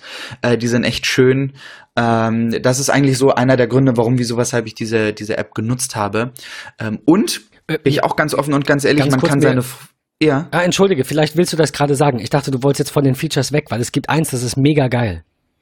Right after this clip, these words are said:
Speaker 2: Aber
Speaker 1: Okay, ne, ne, ne, ja, will ich,
Speaker 2: Nee, sag
Speaker 1: erzähl
Speaker 2: mal.
Speaker 1: du gleich, aber was ich noch sagen möchte ist, ähm, ich nutze das auch so ein bisschen zum Aussortieren. Ich teile so mit den engsten Freunden und Verwandten über die Aktivität, ähm, meine, meine, meine Ringe sozusagen.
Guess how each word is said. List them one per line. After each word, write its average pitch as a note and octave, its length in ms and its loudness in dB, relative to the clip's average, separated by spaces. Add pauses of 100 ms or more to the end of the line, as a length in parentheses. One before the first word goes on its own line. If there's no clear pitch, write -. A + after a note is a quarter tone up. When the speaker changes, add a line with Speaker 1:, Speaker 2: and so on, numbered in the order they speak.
(420)
Speaker 2:
Aber B2 140 -2
Speaker 1:
Okay, G3+ 200 4
ne, E3 180 0
ne, F3+ 300 -2
ne, F#3 120 -2
ja, G#3 200 4
will G#3 120 2
ich, - 240 -4 (280)
Speaker 2:
Nee, E3+ 140 2
sag F3+ 100 4
Speaker 1:
erzähl F#3+ 220 2
Speaker 2:
mal. - 40 -2
Speaker 1:
du G#3 100 -2
gleich, F3 340 0
aber D3+ 180 0
was D3 120 0
ich - 180 2
noch D3 120 2
sagen B2 300 0
möchte B2+ 260 0
ist, D3+ 300 -2 (400)
ähm, C3+ 320 2 (180)
ich B2+ 140 -2
nutze F#3+ 260 0
das D#3 140 -2
auch D3 100 2
so C3+ 140 -4
ein C3 60 0
bisschen D#3+ 260 0
zum - 260 0
Aussortieren. B2 640 0
Ich B2 120 -4
teile D3+ 260 0
so D3 120 0
mit D#3 200 2
den C#3 160 2
engsten D#3 400 -2
Freunden D3+ 520 -2
und C3+ 140 0
Verwandten C#3 720 -2 (360)
über D#3+ 240 2
die C3+ 180 -2
Aktivität, C3 920 -4 (320)
ähm, C3+ 400 2
meine, B2+ 460 4
meine, A#2+ 460 0
meine B2+ 300 0
Ringe C#3+ 240 2
sozusagen. F3+ 760 0